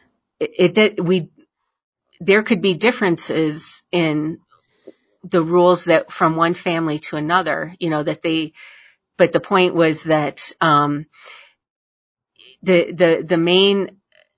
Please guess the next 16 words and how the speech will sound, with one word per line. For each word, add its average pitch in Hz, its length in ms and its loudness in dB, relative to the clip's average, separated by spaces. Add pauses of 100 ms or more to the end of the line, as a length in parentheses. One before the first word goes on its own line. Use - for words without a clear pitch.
(440)
the, 165 260 -8 (360)
it, - 220 -10
it, 180 400 -2
it 180 160 0
almost 220 480 0
reminded 170 520 -4
me 160 240 -8
of, 151 360 -8
I 135 140 -8
guess 160 280 -4
you 156 60 -6
could 151 200 -10
say, 156 360 0
the, 147 300 -4
the 156 100 -4
old 156 300 -6